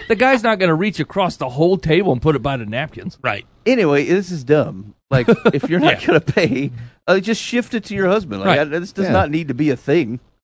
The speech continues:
Speaker 2: Yeah,
Speaker 4: Here's
Speaker 2: the
Speaker 4: what's
Speaker 2: most
Speaker 4: been
Speaker 2: awkward
Speaker 4: happening.
Speaker 2: situation I've ran into is, uh, so, uh,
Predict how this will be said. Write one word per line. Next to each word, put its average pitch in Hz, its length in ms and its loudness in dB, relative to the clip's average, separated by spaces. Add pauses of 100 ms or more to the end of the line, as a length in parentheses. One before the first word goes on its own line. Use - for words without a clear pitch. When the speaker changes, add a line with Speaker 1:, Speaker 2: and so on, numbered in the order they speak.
(420)
Speaker 2:
Yeah, 135 80 -8 (260)
Speaker 4:
Here's 160 40 2
Speaker 2:
the 190 80 4
Speaker 4:
what's 247 80 4
Speaker 2:
most 185 180 4
Speaker 4:
been - 80 4
Speaker 2:
awkward 247 120 6
Speaker 4:
happening. - 260 0
Speaker 2:
situation 208 580 -4
I've 170 160 -6
ran 147 180 -8
into 135 380 -8
is, 123 480 -6
uh, 127 200 -6 (220)
so, 147 340 -4
uh, 127 200 -12